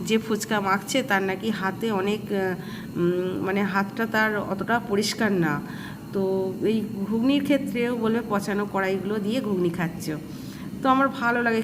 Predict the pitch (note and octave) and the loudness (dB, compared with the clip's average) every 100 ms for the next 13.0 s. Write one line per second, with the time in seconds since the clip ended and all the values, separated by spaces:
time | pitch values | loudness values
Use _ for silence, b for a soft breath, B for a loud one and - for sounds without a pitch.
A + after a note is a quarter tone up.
0 | A3+ A3+ A3+ A3+ G#3 G3 G3 G3 F#3+ F#3+ | 0 -2 0 2 2 2 2 2 2 2
1 | F#3 F3 F#3 E3+ F3 E3 F3 F3 D#3+ - | 0 0 0 2 0 0 -4 -2 -4 -4
2 | - - - - - - - - - - | -8 -8 -10 -12 -12 -12 -10 -8 -8 -8
3 | B B B - - - - - - - | B B B -10 -10 -10 -10 -10 -12 -12
4 | - _ _ - B B B B B - | -16 _ _ -20 B B B B B -4
5 | G3+ G3 G3 G3+ A#3 A3 G#3+ A#3 A#3+ A#3+ | 2 4 4 4 6 6 6 6 6 8
6 | G3 G#3+ G3 A#3 A#3+ A#3+ A3 - G#3 G#3+ | 6 6 6 6 6 4 2 0 4 4
7 | G#3 G#3+ A3 G#3+ G#3 G#3+ G#3 G#3 - C4+ | 4 6 6 6 6 6 6 4 4 2
8 | - F3 F3 E3+ F3 F3 F3+ - - G#3 | 4 4 6 6 6 4 0 -4 2 4
9 | G#3 G#3 G3+ G3 G3 G3 - G#3 A3 C#4 | 6 6 6 6 4 4 2 4 6 4
10 | B B B B - G3 F#3+ F#3+ - G#3 | B B B B 0 4 6 4 4 0
11 | G#3 G#3 G#3+ G#3 G3+ A3 A3+ G3+ F#3 F#3+ | 2 2 2 2 2 6 6 4 0 2
12 | G#3+ B3 B3 F#3+ E3+ - E3+ E3 E3 | 4 4 4 4 4 2 4 4 4